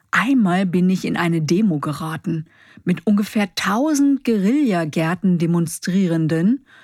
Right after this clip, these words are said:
und drumherum das Zehnfache an Security, Drohnen und Kameras.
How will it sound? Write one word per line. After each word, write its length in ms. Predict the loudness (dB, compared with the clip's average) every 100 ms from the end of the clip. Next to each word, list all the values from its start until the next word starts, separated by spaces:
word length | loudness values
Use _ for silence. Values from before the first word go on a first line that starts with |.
| -20 -20 _
und 260 | -2 0 0
drumherum 680 | 0 0 2 0 2 2 2
das 280 | -2 -6 -4
Zehnfache 680 | 0 0 0 -2 -4 -4
an 140 | -4 -4
Security, 880 | -4 -6 -2 0 0 -2 -4 -6 -8 _ _ _ -4
Drohnen 720 | -2 0 2 2 2 2 0 0
und 200 | -2 -2
Kameras. 760 | 0 0 0 0 -2 -4 -8